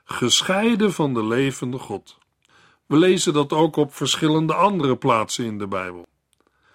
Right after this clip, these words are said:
Het geestelijk dood zijn van een mens is niet een passief, maar juist een zeer actief leven in overtredingen en zonden. Het Griekse woord voor overtreding betekent ook misstap.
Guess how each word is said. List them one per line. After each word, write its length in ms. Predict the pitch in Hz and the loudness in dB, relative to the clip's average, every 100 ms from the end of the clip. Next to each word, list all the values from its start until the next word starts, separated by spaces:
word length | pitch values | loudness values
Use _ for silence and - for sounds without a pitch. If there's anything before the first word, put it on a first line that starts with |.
| _ | _
Het 200 | 120 123 | -8 -6
geestelijk 640 | - 175 175 - 151 139 | 2 2 2 2 -2 0
dood 280 | 139 185 180 | 2 2 2
zijn 280 | - 147 143 | 0 0 0
van 200 | 139 139 | -2 -2
een 160 | 127 139 | 0 2
mens 380 | 170 120 117 | 0 0 -4
is 240 | 139 147 139 | -4 -4 -2
niet 300 | 151 180 - | 0 0 -2
een 200 | 156 143 | -4 0
passief, 600 | 147 131 - 190 190 - - - - | 0 0 2 0 -2 -6 -20 -18 -2
maar 180 | 151 | 2
juist 400 | 147 143 139 139 - | 4 4 2 0 -2
een 160 | 160 | 0
zeer 300 | 143 151 160 | 2 4 2
actief 580 | - 190 190 - 190 156 | 2 0 0 -2 -2 0
leven 600 | 147 127 113 113 139 175 - - _ | 2 2 2 0 -2 -4 -8 -20 _
in 260 | - 180 190 | 0 0 2
overtredingen 1000 | 160 160 135 120 131 143 156 160 170 180 | 2 2 2 -2 2 4 4 4 2 0
en 180 | 160 156 | 0 0
zonden. 460 | 160 190 123 95 _ _ _ _ _ _ _ _ | 0 0 -4 -10 _ _ _ _ _ _ _ _
Het 180 | 143 | -8
Griekse 380 | - 202 180 - | -2 -2 0 0
woord 240 | 165 175 170 | 4 4 4
voor 200 | 170 165 | 0 2
overtreding 920 | 160 139 139 180 190 175 104 117 175 _ _ _ _ | 0 0 -2 0 2 2 0 -8 -12 _ _ _ _
betekent 500 | - 151 135 120 131 | -4 0 2 0 0
ook 180 | 147 135 | 0 0
misstap. 760 | 135 185 196 - 147 123 - | 2 2 2 0 -2 -2 -6